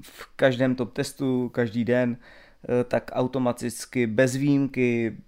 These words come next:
bez nějakého možnosti se prostě dovolat jiné, jiné varianty, tak zůstáváme dalších, eh,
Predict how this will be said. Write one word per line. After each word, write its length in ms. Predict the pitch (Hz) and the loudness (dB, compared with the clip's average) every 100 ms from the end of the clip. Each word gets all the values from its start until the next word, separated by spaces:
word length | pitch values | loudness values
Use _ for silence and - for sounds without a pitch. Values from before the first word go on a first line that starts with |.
| - | -2
bez 460 | 131 127 123 - 139 | 2 2 0 -4 -6
nějakého 580 | 131 131 123 123 120 | -4 -2 -2 2 4
možnosti 800 | 117 120 113 117 117 117 - 117 | 4 2 -2 -4 -4 -6 -6 -6
se 180 | - 127 | -4 -6
prostě 720 | 107 117 - - 123 110 104 - - - - | -4 -8 -8 -6 -4 -4 -8 -14 -20 -20 -10
dovolat 640 | 117 147 127 123 127 110 | 2 4 6 6 4 2
jiné, 500 | 117 117 117 113 120 - | 0 0 0 0 -2 -2
jiné 500 | 120 123 117 120 120 | -4 -4 -2 2 4
varianty, 540 | 117 120 117 117 120 | 6 4 4 2 -2
tak 200 | 110 113 | -2 -4
zůstáváme 560 | 123 117 131 120 120 113 | -4 -2 2 2 2 0
dalších, 680 | 104 131 - 120 117 - - - _ _ - - _ - | 0 -2 -2 -6 -6 -8 -16 -18 _ _ -20 -20 _ -6
eh, 360 | 127 123 123 | 0 2 2